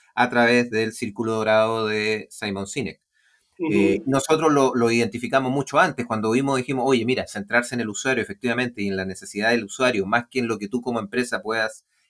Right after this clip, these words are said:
Speaker 1: querer mostrar, sino que soluciona un problema y en, y en virtud de eso vas a,
Speaker 2: Ujú.
Speaker 1: a generar, eh, rédito".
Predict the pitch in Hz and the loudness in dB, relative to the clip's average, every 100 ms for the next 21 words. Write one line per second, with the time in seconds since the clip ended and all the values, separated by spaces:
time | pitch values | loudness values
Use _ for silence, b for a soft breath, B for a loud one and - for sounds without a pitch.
0 | _ 117 120 117 101 - 123 135 - _ | _ 2 4 4 -4 -2 0 0 -4 _
1 | - 101 101 95 95 90 110 104 101 92 | -8 -6 -4 -6 -6 -6 -4 -4 -4 -2
2 | 104 123 104 101 92 87 85 - 90 85 | 0 2 2 -2 -6 -12 -12 -14 -14 -14
3 | - - 101 101 120 - 131 131 b b | -12 -2 2 4 2 0 -4 -6 b b
4 | _ 127 110 110 131 - - 104 - 101 | _ 0 2 4 0 -4 -6 -8 -6 -2
5 | 104 104 110 95 98 92 113 120 127 156 | 0 -2 -2 -2 -2 -2 0 0 0 -4